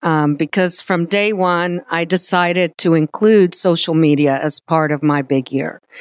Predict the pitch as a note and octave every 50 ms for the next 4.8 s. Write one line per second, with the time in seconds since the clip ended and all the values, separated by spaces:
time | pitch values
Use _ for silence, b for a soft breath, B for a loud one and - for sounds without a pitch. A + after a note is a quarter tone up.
0 | B B B B B B B - E3+ F3+ F3 D#3+ - - G3 F#3+ F3+ F#3 F3 E3
1 | E3+ - - - - B3 C4 C4+ C4+ C4 B3 G3+ - - F3+ E3+ D#3+ D3+ C#3+ C#3
2 | C#3+ D3 C#3+ C#3 C#3+ C#3+ D3 C#3 C#3+ D3 C3+ A#2+ B2 - - _ _ _ _ _
3 | _ _ _ _ _ _ - F3+ G3 G3 G#3 F#3+ F#3+ F#3 E3 F#3+ F3+ F3+ F#3 F#3+
4 | F#3+ G3 G#3 G#3+ G#3 _ - - G3 F3 F3+ F3 E3+ E3+ E3